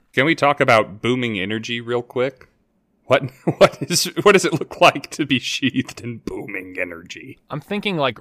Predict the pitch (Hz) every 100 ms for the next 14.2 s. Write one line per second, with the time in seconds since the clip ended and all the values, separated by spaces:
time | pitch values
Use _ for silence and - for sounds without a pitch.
0 | 104 113 175 190 170 160 147 131 - 127
1 | 117 98 85 - 85 - - _ _ _
2 | 131 135 143 175 143 127 139 175 165 165
3 | 156 123 117 - 117 127 165 160 170 -
4 | 147 127 117 120 110 - - 160 170 -
5 | 135 117 113 - 147 160 165 160 - _
6 | _ _ - 120 110 104 101 107 139 170
7 | 165 156 156 147 120 117 135 185 185 185
8 | 180 - 185 156 120 117 117 120 - _
9 | _ _ 120 120 113 107 113 175 185 180
10 | 185 165 - _ _ _ 254 - - 110
11 | 135 170 147 123 - 269 - _ 180 180
12 | 208 123 117 - _ _ - 135 190 -
13 | - 147 131 143 120 113 110 104 92 -
14 | -